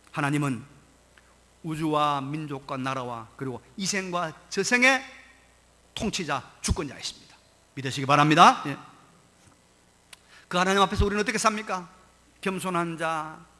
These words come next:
심령이 가난한 자, 어린아이와 같은 자. "하나님, 나는 아무것도 할 수 없습니다." 하나님만 바라봅니다. 하나님이 도우셔야 합니다. 하나님을 구하는 자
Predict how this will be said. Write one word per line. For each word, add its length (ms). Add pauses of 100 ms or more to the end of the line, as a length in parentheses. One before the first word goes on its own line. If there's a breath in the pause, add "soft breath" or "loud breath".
(140)
심령이 480
가난한 460
자, 360 (760)
어린아이와 360
같은 280
자. 200 (960)
"하나님, 320
나는 320 (180)
아무것도 580
할 120
수 120
없습니다." 380 (760)
하나님만 540
바라봅니다. 500 (160)
하나님이 420 (240)
도우셔야 340
합니다. 260 (580)
하나님을 460
구하는 340
자 200